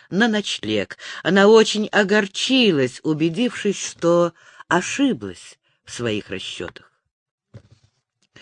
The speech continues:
Её похититель опять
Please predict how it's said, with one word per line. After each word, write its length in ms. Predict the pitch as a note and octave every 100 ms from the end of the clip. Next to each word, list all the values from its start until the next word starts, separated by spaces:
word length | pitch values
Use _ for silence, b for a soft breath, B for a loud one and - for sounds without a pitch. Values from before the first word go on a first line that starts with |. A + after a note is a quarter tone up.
| B -
Её 260 | F#3 E3
похититель 720 | D#3+ B2 B2+ - A2+ - - - _ _ B B B -
опять 580 | G3+ - G#3 E3 -